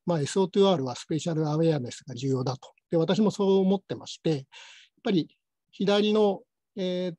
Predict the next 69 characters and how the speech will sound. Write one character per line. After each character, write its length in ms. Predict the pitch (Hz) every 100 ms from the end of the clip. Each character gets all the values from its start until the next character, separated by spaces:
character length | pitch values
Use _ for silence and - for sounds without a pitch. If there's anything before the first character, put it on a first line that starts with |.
| -
と、 340 | 185 175 180
無 120 | 175
線 200 | 170 185
機 120 | 156 151
で、 260 | 143 147 _ _ -
え 120 | 143
ー、 40 |
送 160 | 135 165
信 180 | - 147
す 80 | 165
る 60 |
と 80 | 151
き 100 | 165
は 60 | 208
左 320 | 160 147 135
の、 240 | 131 127 _ _ _
ま 300 | 185 165 123 -
あ、 120 | 151
あ、 40 | 147
む-、 260 | 143 202 196
送 160 | - 175
信 120 | 147
す 120 | 135
る 80 | 156
に 60 | 139
し-、 180 | - 156 185 156
し 280 | - - _
て 100 | 175
も 120 | 160
受 160 | 127 131
信 220 | 156 139
す 120 | -
る 100 | 151
に 100 | 147
し 80 | -
て 100 | 196
も、 240 | 214 170 _ - _ _
左 280 | - 190 208
の、 280 | 208 202 - _
え 180 | 170 170
ー 60 | 160 _
と、 160 | 180 165
送 180 | 190
信 240 | 165 190 160
機 100 | 180
で 60 |
は 240 | 233 277 -
左 300 | - 156 131
の 80 | 135
パ 120 | 135
ソ 100 | -
コ 160 | - -
ン、 40 | - _ _ _
左 320 | - 160 139
の 100 | 131
キ 120 | 131
ー 80 | 123
ボ 140 | 113 -
ー 20 |
ド、 160 | - -
左 320 | 143 147 135
の 360 | 139 127 127 117
ス 160 | -
ク 140 | - 143
リ 140 | 135
ー 60 | 120
ン、 40 | _ _ _ _ _ _ _ -
右 200 | 165 202
の、 360 | 214 208 202